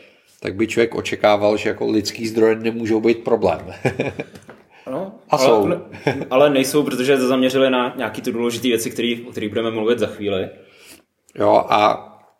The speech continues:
Speaker 1: a prostě to množství lidí, který oni dokážou, eh, zaměstnat a, a, a zaúkolovat, je prostě limitovaný. A hold,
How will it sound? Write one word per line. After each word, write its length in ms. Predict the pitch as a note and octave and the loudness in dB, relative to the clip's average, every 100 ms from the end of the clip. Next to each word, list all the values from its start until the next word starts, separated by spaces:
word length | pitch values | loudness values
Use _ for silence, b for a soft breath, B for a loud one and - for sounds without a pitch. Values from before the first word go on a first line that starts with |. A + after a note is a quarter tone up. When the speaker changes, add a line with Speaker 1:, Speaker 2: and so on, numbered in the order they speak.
| _ _ _ - - | _ _ _ -18 -16
Speaker 1:
a 40 | - | -8
prostě 440 | G#2+ F#2+ - A2 | -4 -4 0 0
to 360 | A2 - - B2 | 0 -12 -4 -4
množství 600 | B2 A2 - - A#2+ B2 | 0 -2 -2 -4 0 2
lidí, 380 | G#2 G#2 G#2+ A2 | 2 0 -4 -8
který 400 | - A2+ A2 A2+ | -4 -4 -4 -6
oni 280 | - G#2+ A2+ | -8 -4 -2
dokážou, 840 | A2+ G#2+ A2 G#2+ A2 A2 G#2+ - - | -2 -2 -2 2 2 2 0 -2 0
eh, 40 | G#2 G2+ G2+ G#2 G2+ - - G2 | 4 4 2 0 -2 -4 -6 -2
zaměstnat 840 | G2 G2+ A2 - - G#2 G#2 G2+ | -2 -2 -4 -4 -4 -2 -2 -4
a, 40 | - | 0
a, 760 | G2+ G2 - - G#2 G#2 G#2 G2+ | 0 0 -4 -8 -6 -8 -4 -6
a 200 | G2 - - | -6 -14 -10
zaúkolovat, 880 | G2+ A2 B2 - A2 G#2+ G#2 G2+ G#2+ | -2 -2 -2 0 2 4 2 2 -2
je 140 | G2+ | -4
prostě 320 | G2+ F#2+ - | -4 -4 0
limitovaný. 760 | A2 G#2+ G#2+ A2 G#2+ G#2+ G#2 G#2+ B B B B _ | 2 2 0 0 0 -2 -8 -14 B B B B _
A 80 | B2 | -4
hold, 440 | G#2 A2 G#2+ - | 2 2 2 -2